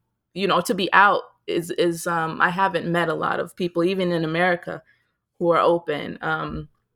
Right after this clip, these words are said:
and, like, what would that look like if, you know, if, you know, we, I had multiple wives,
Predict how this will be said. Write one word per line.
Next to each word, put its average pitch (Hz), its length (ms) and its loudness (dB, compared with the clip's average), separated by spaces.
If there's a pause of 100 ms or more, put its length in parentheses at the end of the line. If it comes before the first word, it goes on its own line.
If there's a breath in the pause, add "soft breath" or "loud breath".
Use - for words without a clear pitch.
(500)
and, 170 140 0
like, 165 160 0
what 175 180 4
would 175 120 2
that 165 200 -2
look 165 220 0
like 160 260 -2
if, 160 140 -2 (100)
you 160 160 -6
know, 50 340 -10 (200)
if, - 300 -16 (100)
you 185 140 -12
know, - 120 -10
we, 180 260 -2
I 170 140 4
had 165 180 -2
multiple 165 460 -6
wives, - 480 -10